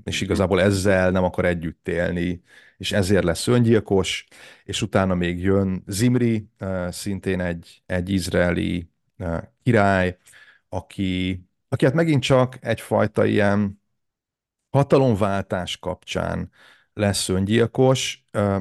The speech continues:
Speaker 1: magára gyújtja a, a saját palotáját, és ugye ebben ott van az öngyilkosság is,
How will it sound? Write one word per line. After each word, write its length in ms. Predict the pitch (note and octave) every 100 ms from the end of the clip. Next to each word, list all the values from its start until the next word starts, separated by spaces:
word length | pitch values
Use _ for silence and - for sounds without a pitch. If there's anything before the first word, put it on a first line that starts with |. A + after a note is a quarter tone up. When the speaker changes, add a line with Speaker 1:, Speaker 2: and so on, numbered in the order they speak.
| -
Speaker 1:
magára 540 | A2+ C3 A#2+ G#2 G2+
gyújtja 720 | F#2+ G2 F#2+ - F#2 F#2 F2+ _
a, 120 | D#2
a 180 | E2+ -
saját 440 | - G2 F2+ F2
palotáját, 800 | - F2+ - F2+ F2+ F2+ F2+ F2+
és 120 | - -
ugye 120 | G2+
ebben 160 | G#2
ott 100 | C#3
van 100 | -
az 100 | A2
öngyilkosság 720 | A#2 C#3+ D#3 D3+ C3 - B2 B2
is, 320 | B2 - -